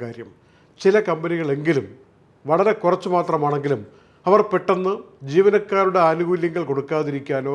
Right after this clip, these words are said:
ശമ്പള ബാധ്യതകൾ ഇതൊക്കെ തീർക്കാതിരിക്കാനോ വേണ്ടി പെട്ടെന്ന് കമ്പനി ക്ലോസ് ചെയ്യുന്നു എന്നങ്ങ് പറയും. നമ്മുടെയൊക്കെ അനുഭവത്തിൽ തന്നെ ഒരുപാട് കമ്പനികൾ അങ്ങനെയുണ്ട്. പക്ഷേ അങ്ങനെ ജീവനക്കാരെ മാനിക്കാതെ കമ്പനി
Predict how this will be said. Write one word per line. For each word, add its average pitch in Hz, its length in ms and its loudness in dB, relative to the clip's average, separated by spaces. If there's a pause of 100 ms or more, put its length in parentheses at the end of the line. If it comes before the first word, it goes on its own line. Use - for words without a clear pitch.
(160)
ശമ്പള 143 260 -4 (100)
ബാധ്യതകൾ 139 460 -6 (260)
ഇതൊക്കെ 160 320 -4
തീർക്കാതിരിക്കാനോ 190 840 6 (100)
വേണ്ടി 139 260 -2 (540)
പെട്ടെന്ന് 214 420 0 (200)
കമ്പനി 190 580 0
ക്ലോസ് 165 320 -2
ചെയ്യുന്നു 165 400 -2
എന്നങ്ങ് 151 300 -4
പറയും. 131 260 -4 (640)
നമ്മുടെയൊക്കെ 156 400 2
അനുഭവത്തിൽ 156 480 2
തന്നെ 160 180 -4
ഒരുപാട് 165 320 -2 (280)
കമ്പനികൾ 147 380 -4
അങ്ങനെയുണ്ട്. 127 420 -4 (340)
പക്ഷേ 175 260 2 (720)
അങ്ങനെ 233 340 4 (720)
ജീവനക്കാരെ 208 640 4 (120)
മാനിക്കാതെ 156 680 -2 (520)
കമ്പനി 185 360 2